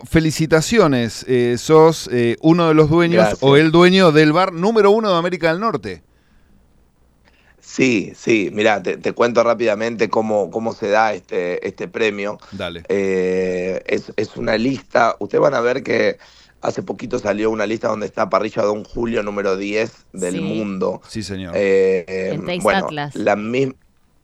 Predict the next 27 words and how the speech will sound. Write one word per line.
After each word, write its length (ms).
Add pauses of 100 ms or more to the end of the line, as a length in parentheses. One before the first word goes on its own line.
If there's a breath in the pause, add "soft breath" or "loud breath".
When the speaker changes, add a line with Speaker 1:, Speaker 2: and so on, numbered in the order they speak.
(200)
Speaker 2:
sí, 360
la 180
misma 300
empresa, 580 (880)
o 100
sea, 400
la, 220
la 200
misma 260
gente 440
hace 400
esta 240
lista. 420 (400 soft breath)
Hay 200
una 180
que 80
es 60
para 180
restaurantes 880
y 100
hay 120
una 160
que 80
es 60
para 220
bares. 460 (460 soft breath)
Nosotros 560